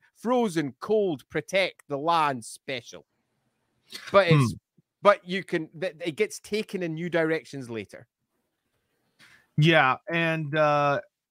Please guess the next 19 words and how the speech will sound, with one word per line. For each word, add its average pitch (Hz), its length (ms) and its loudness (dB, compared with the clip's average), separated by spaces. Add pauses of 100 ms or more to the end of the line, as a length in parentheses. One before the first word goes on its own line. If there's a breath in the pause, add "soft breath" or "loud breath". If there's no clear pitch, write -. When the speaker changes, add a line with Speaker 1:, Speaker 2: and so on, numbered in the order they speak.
Speaker 2:
and 202 100 6
also 247 340 4
for 202 120 0
anyone 226 260 0
that's 180 240 -2
like, 156 360 0
"These 359 200 -4
sound 214 320 2
cool, 247 280 0
I 202 120 4
wanna 226 220 0
do 196 160 -2
further 208 400 4
readings," 175 360 2
for 170 80 0
the 156 100 2
love 180 240 4
of 170 140 -2 (160)
God, 139 500 4